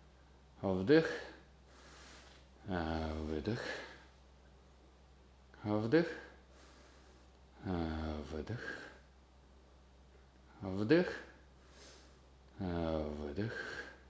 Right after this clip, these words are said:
І вдих. І видих.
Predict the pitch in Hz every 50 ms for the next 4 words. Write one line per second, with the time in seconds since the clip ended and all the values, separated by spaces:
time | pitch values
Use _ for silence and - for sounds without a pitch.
0 | - - - - - - - - - - - - - - - - - - - -
1 | - - - 127 117 104 98 95 90 87 90 90 87 87 98 117 156 170 - -
2 | - - - - - - - - - - - - - - - - - - - -
3 | - - - - - - - - - - - 101 92 85 85 80 78 76 73 73
4 | 73 73 71 69 76 76 76 - 107 110 - - - - -